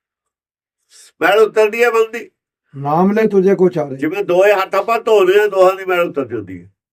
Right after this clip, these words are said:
Speaker 1: ਦੋਏ ਹੱਥ ਆਪਸ ਵਿੱਚ ਹੀ ਰਗੜਦੇ ਨੇ, ਧੋਦੇ ਹਾਂ ਸਾਬਣ ਲਾ ਕੇ। ਨਾਮ ਕੀ ਹੈ? ਸਾਬਣ। ਦੋਏ ਵਿਚਾਰਦੇ ਨੇ ਚਿੱਤ ਅਰ ਮਨ, ਦੋਏ ਸਾਫ਼ ਹੋ ਜਾਂਦੇ ਨੇ।
Speaker 2: ਨਾਮ ਲੈ ਤੁਝੇ ਕੋ ਚਾਰੇ।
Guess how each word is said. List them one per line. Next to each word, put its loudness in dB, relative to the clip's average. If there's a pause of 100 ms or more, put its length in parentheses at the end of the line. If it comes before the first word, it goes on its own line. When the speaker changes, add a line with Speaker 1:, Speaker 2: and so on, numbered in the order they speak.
(2000)
Speaker 1:
ਦੋਏ 4
ਹੱਥ 2
ਆਪਸ -2
ਵਿੱਚ -8
ਹੀ 4
ਰਗੜਦੇ 2
ਨੇ, 2
ਧੋਦੇ 2
ਹਾਂ 0 (720)
ਸਾਬਣ 0
ਲਾ 2
ਕੇ। 0
ਨਾਮ -2
ਕੀ -4
ਹੈ? 0
ਸਾਬਣ। -2 (680)
ਦੋਏ 2
ਵਿਚਾਰਦੇ 4
ਨੇ 4
ਚਿੱਤ -8
ਅਰ 2
ਮਨ, 0 (340)
ਦੋਏ 4
ਸਾਫ਼ 0
ਹੋ 0
ਜਾਂਦੇ -2
ਨੇ। -20 (2500)
Speaker 2:
ਨਾਮ 2
ਲੈ 4
ਤੁਝੇ 4
ਕੋ 2
ਚਾਰੇ। -6